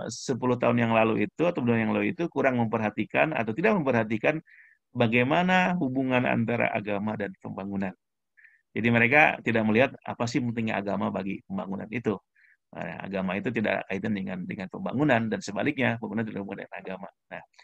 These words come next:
mengapa itu terjadi? Para ahli tidak melihat ada hubungannya atau kurang memperhatikan ini karena memang begini, ada,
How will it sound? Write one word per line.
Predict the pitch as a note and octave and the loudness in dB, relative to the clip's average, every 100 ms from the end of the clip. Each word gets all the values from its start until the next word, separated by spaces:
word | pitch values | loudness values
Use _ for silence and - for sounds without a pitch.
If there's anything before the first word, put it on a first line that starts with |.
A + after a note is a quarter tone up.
| - - - _ _ B2+ | -20 -20 -20 _ _ 4
mengapa | G3 A#3+ A3 | 8 10 8
itu | F3+ | 8
terjadi? | D#3+ C#3 B2 G#2 G2+ A#2 C#3+ F3+ | 6 6 6 4 6 6 8 6
Para | D#3 B2 A2+ A#2 | 6 6 6 4
ahli | A#2+ | 2
tidak | B2 A#2 A2+ | 2 2 4
melihat | A2+ A2+ A2 A#2 | 4 2 0 0
ada | A2 | -2
hubungannya | A2 G#2 G#2 G2+ F#2+ F#2+ G2 A#2 E3 - | -2 -2 -2 -2 -4 -4 0 2 2 2
atau | A#2 - | 0 -2
kurang | A2+ G#2+ G2+ | 0 0 0
memperhatikan | G#2+ G2+ - G2 G2 | -4 -6 -6 -6 -6
ini | G2+ B2+ | -4 -2
karena | A#2+ D3+ | 0 0
memang | D3+ D3+ D#3 | 0 0 0
begini, | D3 F3 E3 E3 _ - - _ _ _ _ | 0 2 2 0 _ -20 -20 _ _ _ _
ada, | - B2 C3+ C#3 C#3 C3+ C3 | 2 4 6 8 8 8 6